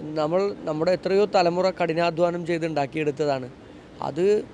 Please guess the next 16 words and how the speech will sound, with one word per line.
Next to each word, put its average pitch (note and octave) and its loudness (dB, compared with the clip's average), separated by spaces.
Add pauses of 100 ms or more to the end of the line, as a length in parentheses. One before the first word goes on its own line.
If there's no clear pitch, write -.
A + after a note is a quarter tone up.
(340)
ആ, D3 0
സാമുദായിക D3 2
നേതാക്കന്മാരും, B2+ -2 (200)
ആ, A#2+ 0 (200)
എഴുത്തുകാരും, C#3 2 (240)
അതുപോലെ C#3 4
തന്നെ C3 0
നിരവധി, C#3 2 (380)
ആ, C3 4
മറ്റും, C3+ -2 (100)
ആ, B2+ 4
പ്രഗത്ഭരായിട്ടുള്ള D3 4
നിരവധി B2+ 0
നേതാക്കന്മാരും A#2+ -2
ഉൾപ്പെടെയുള്ള D#3+ 2
ആളുകൾ B2 2